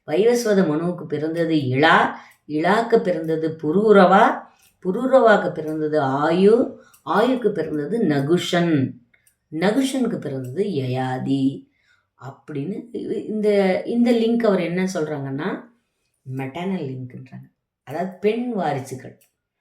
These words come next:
இதுல வந்து பெண் வாரிசு, ஆண் வாரிசு எல்லாம் நம்ம முதல்ல ஆண் வாரிசுலாம் பார்த்தோம். புதன், புதன் க-, அது சந்திரன், தாரா வந்து புதன், புதன் இளா வந்து புரூரவஸ், புரூரவஸ் ஊர்வசி வந்து ஆயு,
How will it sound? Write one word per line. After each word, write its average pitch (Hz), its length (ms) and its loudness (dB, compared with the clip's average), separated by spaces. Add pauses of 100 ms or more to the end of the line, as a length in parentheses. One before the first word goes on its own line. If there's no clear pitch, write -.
(1300)
இதுல 196 180 0
வந்து 196 320 -2
பெண் 208 280 0
வாரிசு, 196 340 0
ஆண் 175 260 2
வாரிசு 170 380 0
எல்லாம் 214 260 2
நம்ம 165 220 -2
முதல்ல 180 200 2
ஆண் 180 260 2
வாரிசுலாம் 170 440 0
பார்த்தோம். - 460 -14 (240)
புதன், 147 460 -12 (460)
புதன் 151 520 -4
க-, 139 560 -6
அது 139 380 -6
சந்திரன், 156 520 -4
தாரா 139 400 -4
வந்து 139 260 -6
புதன், 139 400 -8 (320)
புதன் 151 420 -4
இளா 147 300 -2
வந்து 139 360 -2
புரூரவஸ், 151 640 -2
புரூரவஸ் 156 560 -2
ஊர்வசி 147 440 -2
வந்து 135 400 -2 (380)
ஆயு, 139 560 0